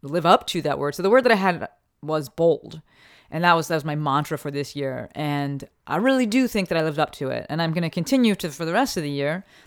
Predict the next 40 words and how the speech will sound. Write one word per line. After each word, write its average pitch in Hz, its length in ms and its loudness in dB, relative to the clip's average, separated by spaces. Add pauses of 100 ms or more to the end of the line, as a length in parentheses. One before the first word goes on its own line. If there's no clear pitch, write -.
(180)
I 139 100 -10
got 151 120 -4
no, 143 140 -6
a, 135 160 -8 (180)
a 139 40 -4
month, 151 340 0
you 151 80 0
got - 360 -14
five 135 260 -6
weeks 156 240 -8
left. 165 200 -2
I 139 40 -4
don't 151 120 -8
know. - 180 -14 (760)
Six - 260 -8
weeks 143 180 -8
left 147 200 -4
of 139 120 -4
the, 135 160 -8
of - 80 -14
the - 100 -16
year. 139 180 -6
I'm 196 80 -4
gonna 220 120 0
continue 311 400 -2
to 160 80 0
live 156 200 0
up 147 160 -2
to 131 120 -10
that. 131 300 -8 (680)
But 175 220 2
I 175 80 4
was 165 120 -2
just 160 160 -8
like, 165 320 -4
"This 147 220 -10
is 185 140 -8
a 220 60 -8
sign 175 640 -4
that 147 680 -4